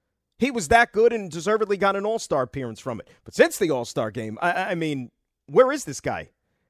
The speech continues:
Is he still in Colorado at the All-Star game? Can they go back and get him? Uh, he, he's been a, a, a mystery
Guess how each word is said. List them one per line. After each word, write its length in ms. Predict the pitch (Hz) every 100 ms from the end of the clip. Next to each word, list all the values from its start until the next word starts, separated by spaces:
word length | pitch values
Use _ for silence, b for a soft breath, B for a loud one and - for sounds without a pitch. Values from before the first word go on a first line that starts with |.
| _
Is 100 | 165
he 60 |
still 180 | 165 214
in 80 | 247
Colorado 500 | 190 240 226 226 190
at 140 | 185
the 80 | 254
All-Star 380 | 240 262 - 269
game? 200 | 254 294
Can 120 | 208
they 80 | 165
go 100 | 220
back 240 | 220 220
and 100 | 147
get 200 | 123 170
him? 180 | 302 320 _ _ _ _ _ _ _ _ _ _ _ _ _ _
Uh, 60 | 208
he, 460 | 226 226 233 247 214
he's 260 | 254 294
been 200 | 147 233
a, 80 | 226
a, 300 | 214 214 202
a 40 |
mystery 760 | 214 233 349 - 254 170 87 -